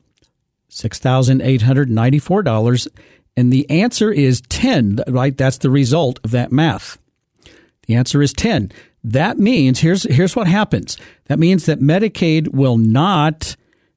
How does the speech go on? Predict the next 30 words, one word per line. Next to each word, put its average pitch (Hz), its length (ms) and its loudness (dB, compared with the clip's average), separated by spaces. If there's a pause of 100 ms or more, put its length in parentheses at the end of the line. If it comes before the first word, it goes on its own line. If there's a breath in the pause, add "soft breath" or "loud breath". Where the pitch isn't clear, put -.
pay 143 220 0
for 160 160 -2
your 170 160 2
nursing 185 420 0
home 120 460 0 (380 soft breath)
for 147 180 -2
the 156 120 0
next 151 420 0 (180)
ten 170 540 0
months. 156 680 -2 (1800 soft breath)
Then 180 800 0 (240)
they 131 120 0
will 139 160 0
begin 127 400 0
paying 180 640 0
that 127 240 -4
monthly 123 400 0
amount, 160 440 0
which 127 220 -2
is 110 80 -2
the - 80 -2
majority 113 400 0
of 143 80 0
the 196 80 -2
cost, - 400 -4 (400 loud breath)
the 131 120 2
eleventh 160 520 0
month 156 460 0 (260)
moving 127 320 2
forward, 143 640 0